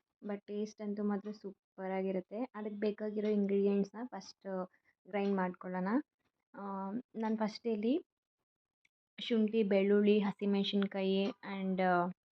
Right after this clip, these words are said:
ಕೊತ್ತಂಬರಿ ಸೊಪ್ಪು, ಪುದೀನ, ಧನಿಯಾ ಪೌಡರ್ ಹಾಕೊಳ್ತಾ ಇದ್ದೀನಿ.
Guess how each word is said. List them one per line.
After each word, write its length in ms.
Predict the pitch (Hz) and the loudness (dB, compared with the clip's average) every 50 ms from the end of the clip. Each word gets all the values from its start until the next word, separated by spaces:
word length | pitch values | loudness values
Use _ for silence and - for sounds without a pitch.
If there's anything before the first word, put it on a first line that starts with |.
| _ _ _ _ _ _ _ _ _ _ _ _ | _ _ _ _ _ _ _ _ _ _ _ _
ಕೊತ್ತಂಬರಿ 500 | - 226 208 - 214 208 202 208 202 208 | -14 -14 -10 -8 -6 -4 -2 -2 -2 -2
ಸೊಪ್ಪು, 380 | 202 208 202 202 - - 214 214 | -2 -4 -8 -10 -10 -12 -14 -12
ಪುದೀನ, 460 | - - 214 196 185 202 202 196 196 196 202 208 - - | -10 -8 -6 -2 0 0 0 2 2 0 0 0 -2 -4
ಧನಿಯಾ 320 | 190 202 190 190 202 208 208 - | -4 -2 0 2 0 0 -2 -2
ಪೌಡರ್ 300 | 220 214 208 202 202 202 | -6 -6 -4 -2 -4 -2
ಹಾಕೊಳ್ತಾ 500 | 190 208 202 - 190 190 190 190 196 190 | -4 -6 -8 -8 -8 -10 -10 -8 -8 -8
ಇದ್ದೀನಿ. 340 | 190 196 196 214 254 339 | -6 -4 -2 0 0 -2